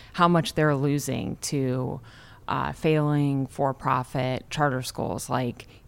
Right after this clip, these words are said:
E cot. I mean, it's, it's had a devastating effect, and talking about those issues isn't controversial when I'm talking about it in Ravenna or,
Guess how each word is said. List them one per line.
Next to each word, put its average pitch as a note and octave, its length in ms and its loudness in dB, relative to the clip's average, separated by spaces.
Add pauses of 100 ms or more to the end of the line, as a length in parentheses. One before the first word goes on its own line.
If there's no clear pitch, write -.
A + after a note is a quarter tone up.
E D#3 120 -2
cot. - 440 -4 (540)
I - 40 -10
mean, D#3+ 180 4
it's, - 500 -4
it's - 280 -4
had E3 240 4
a D#3 80 2
devastating C3+ 960 0
effect, C3 800 2
and C3 500 -2
talking F3+ 440 2
about D3+ 280 2
those D#3 260 0
issues C#3 640 -2 (880)
isn't G#3 240 6
controversial F3+ 640 8
when D3 120 4
I'm C#3+ 120 2
talking D3+ 400 6
about D3 340 2
it C#3 160 2
in C#3+ 320 0
Ravenna C#3 800 2
or, C#3 560 0